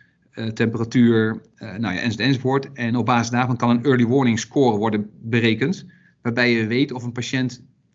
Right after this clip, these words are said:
in de komende uren slechter wordt of dat het de goede kant op gaat met die patiënt. Eh, s-, eh, er zijn zelfs bewijzen dat je vierendertig uur van tevoren kan voorspellen of een patiënt op de I C komt, ja of nee.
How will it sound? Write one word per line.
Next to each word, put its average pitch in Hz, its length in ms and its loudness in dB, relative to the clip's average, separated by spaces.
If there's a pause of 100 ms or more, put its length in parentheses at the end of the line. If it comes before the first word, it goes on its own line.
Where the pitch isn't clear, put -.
in 135 120 -2
de 123 80 0
komende 123 400 2
uren 123 340 -2
slechter 139 360 0
wordt 123 200 0
of 113 60 -6
dat 123 120 -2
het 117 280 -6
de 120 60 -6
goede 123 180 0
kant 131 180 -2
op - 60 -12
gaat 98 180 -8
met 98 80 -8
die 104 100 -8
patiënt. 95 420 -6 (760)
Eh, 110 260 -6
s-, 95 200 -4
eh, 85 120 -12 (260)
er - 280 -6
zijn 117 200 2
zelfs 117 180 0
bewijzen 110 400 0
dat 113 120 0
je 107 80 -4
vierendertig 127 400 4
uur 120 100 4
van 120 100 0
tevoren 117 340 0
kan 117 180 -2
voorspellen 113 340 -2
of 104 60 -4
een 107 80 -8
patiënt 117 280 0
op 113 60 -6
de - 80 -8
I 127 240 4
C 120 40 -4
komt, 104 180 0
ja 104 160 0
of 90 80 -4
nee. 90 260 -8